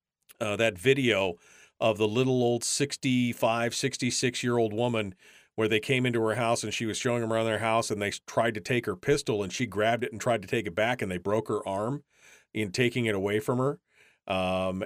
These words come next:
and going door to door and stripping people's out. Those homeowners that I was just talking about that fought back, they had 'em zip tied on the pavement outside for basically just trying to retain their fire 'cause they had been defending their neighborhood from looters,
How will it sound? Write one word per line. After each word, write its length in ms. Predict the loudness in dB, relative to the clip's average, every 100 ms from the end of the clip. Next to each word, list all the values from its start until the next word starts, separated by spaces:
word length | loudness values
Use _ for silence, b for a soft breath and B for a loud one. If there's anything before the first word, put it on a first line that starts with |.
| -4
and 320 | -2 -2 0
going 300 | 0 2 0
door 240 | 2 2
to 80 | 0
door 460 | 2 2 4 2 0
and 160 | -2
stripping 360 | -2 -2 -2 -2
people's 360 | -2 -2 0
out. 200 | 0 0
Those 220 | 2 0 2
homeowners 460 | 0 2 0 0
that 100 | 0
I 60 | 0
was 120 | -2
just 200 | -4 0
talking 360 | 2 2 0 2
about 220 | 2 2
that 140 | -2
fought 340 | 0 0 0 -2
back, 320 | -2 -2 -4
they 120 | -2
had 120 | -2
'em 140 | -4 -4
zip 260 | -4 -4
tied 380 | -2 0 0 0
on 120 | -2
the 80 | -4
pavement 440 | -2 0 0 -2
outside 640 | -2 -4 -2 0 0 -2 -4 b b b b
for 140 | -4
basically 520 | 0 2 2 2 0 0
just 220 | 0 -2
trying 300 | 0 0 0
to 80 | -2
retain 400 | -4 -2 -2 -2
their 140 | -4
fire 240 | -2 -4 -2
'cause 180 | -2
they 140 | 2 2
had 100 | 4
been 240 | 0 -2 B B B -2
defending 640 | 0 2 2 4 2 2
their 260 | 2 2 4
neighborhood 500 | 4 4 2 2 0
from 200 | -4 -4
looters, 580 | 2 4 4 0 -6